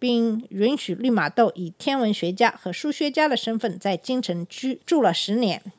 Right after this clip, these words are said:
在利玛窦明智的带领下，耶稣会在北京的传教工作扎下了根，并兴旺起来。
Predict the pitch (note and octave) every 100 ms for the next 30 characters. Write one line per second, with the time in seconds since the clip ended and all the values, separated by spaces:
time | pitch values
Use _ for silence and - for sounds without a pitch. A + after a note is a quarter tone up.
0 | _ - E4+ E4 F#4 C#4+ - C#4 A#3 G3+
1 | B3+ F4 D4 A#3 C4+ A#3+ F3+ E3+ A#3 -
2 | F#3+ _ _ - D#4+ E4+ F4 F4+ C4 -
3 | C4 G#3 G3+ F3+ C4 C#4 F3+ - F#3+ G3+
4 | A3 G#3 A#3+ A3+ - - G3 G3 G3+ D3+
5 | - A3 - _ _ _ - A3+ F#3+ -
6 | C4+ C#4 G#3+ - D#3 D3